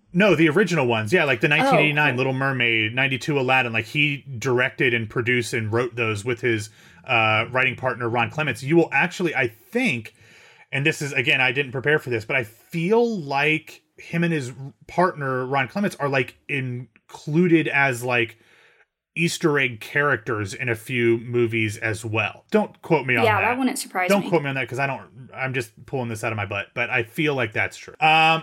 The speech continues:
Speaker 1: all right, that's a good one. Going off the reservation there with John Musker. I'm
Speaker 2: Yeah.
Speaker 1: going to continue off the reservation, and I'm gonna talk about Agnes Nixon, who graduated from Northwestern in nineteen forty-four.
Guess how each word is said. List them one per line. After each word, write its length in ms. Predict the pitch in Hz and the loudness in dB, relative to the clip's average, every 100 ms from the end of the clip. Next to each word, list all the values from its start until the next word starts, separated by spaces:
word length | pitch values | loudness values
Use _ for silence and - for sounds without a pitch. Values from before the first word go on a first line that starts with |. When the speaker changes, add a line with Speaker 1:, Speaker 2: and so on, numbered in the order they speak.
| - | 2
Speaker 1:
all 100 | 269 | 4
right, 220 | 262 120 | 4 4
that's 160 | 196 254 | 0 0
a 60 | |
good 180 | 320 330 | 4 4
one. 320 | 285 123 110 151 | 6 2 -2 -2
Going 240 | 175 196 | 0 2
off 220 | 180 185 - | 0 -2 -2
the 80 | |
reservation 500 | 185 170 170 208 208 | -2 0 0 0 -2
there 100 | 156 | -4
with 140 | 135 123 | -4 -2
John 240 | 147 127 | 0 0
Musker. 400 | 127 156 - 98 - - - - | 0 -2 -4 -6 -8 -20 -8 4
I'm 220 | 240 403 | 6 6
Speaker 2:
Yeah. 40 | 226 | 4
Speaker 1:
going 140 | 214 | 0
to 100 | 185 | -2
continue 440 | 175 - 202 190 147 | -2 0 2 2 4
off 200 | 147 135 | 4 2
the 80 | 147 | 2
reservation, 720 | 127 127 120 113 123 120 - _ - - - | 2 2 0 0 -2 -6 -10 _ -20 -20 -6
and 140 | 165 160 | 0 0
I'm 80 | 226 | 2
gonna 160 | 262 | 0
talk 320 | - 175 170 | 2 2 2
about 360 | 156 135 123 131 _ - | 2 2 2 -2 _ -2
Agnes 600 | 151 196 208 226 - - | 0 0 0 0 -2 -6
Nixon, 640 | 131 151 180 - 107 92 _ _ _ _ _ _ - | -6 -4 -4 -6 -8 -10 _ _ _ _ _ _ -6
who 100 | 151 | -6
graduated 560 | 123 151 185 196 190 - | 0 0 2 2 2 2
from 240 | 170 147 | -2 -2
Northwestern 680 | 147 165 151 151 131 151 139 | -2 -4 0 0 0 -2 -2
in 180 | 135 131 | -4 -2
nineteen 500 | 135 139 - 143 131 | -2 -2 -8 -6 -8
forty-four. 1000 | - 135 127 107 - - 170 160 151 | -4 -2 -2 -2 -4 0 2 2 0